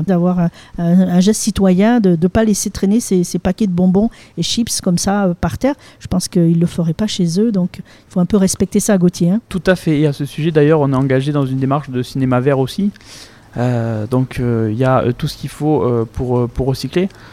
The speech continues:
Speaker 2: Euh, on, on trie, faut savoir, nos déchets.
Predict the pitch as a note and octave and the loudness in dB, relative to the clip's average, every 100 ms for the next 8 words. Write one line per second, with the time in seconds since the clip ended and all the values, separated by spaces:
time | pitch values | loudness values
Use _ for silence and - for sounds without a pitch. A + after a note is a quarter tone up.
0 | - - - A2 G#2 G2+ G2+ B2+ B2 A#2 | -20 -20 -14 -12 -10 -10 -8 -6 -4 -4
1 | A2+ - C3 B2+ - G#3 - - - - | -6 -6 -4 -2 2 2 2 -10 -16 -14
2 | - C3+ D#3+ D3+ B2+ B2+ B2 - | -8 -6 -4 -2 -2 -2 -6 -4